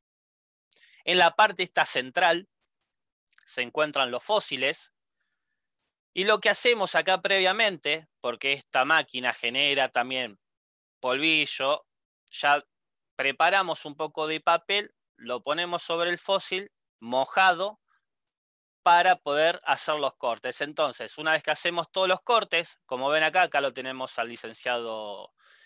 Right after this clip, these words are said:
eh, Juan Pablo Garderes, esta parte central va a ser el futuro bochón, que es la estructura que nosotros,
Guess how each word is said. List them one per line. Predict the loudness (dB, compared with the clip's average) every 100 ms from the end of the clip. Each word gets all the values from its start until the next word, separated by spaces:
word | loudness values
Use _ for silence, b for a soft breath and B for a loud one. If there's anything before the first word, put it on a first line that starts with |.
| b
eh, | -6 -4 -6
Juan | -6 -4
Pablo | 2 2 4
Garderes, | 4 4 2 0 -2 -6 -20 b b b
esta | -2 2 2 4
parte | 4 2 -2
central | -2 -2 0 0 0
va | -2
a |
ser | 0 -2 -2
el | -4
futuro | -8 -14 -2 0
bochón, | 0 -2 -2 -4 -4 _ _ _ _ _ -6
que | -2
es |
la | -2
estructura | -4 -14 -6 -2 0
que | -2
nosotros, | -4 -4 -6 -4 -6 -8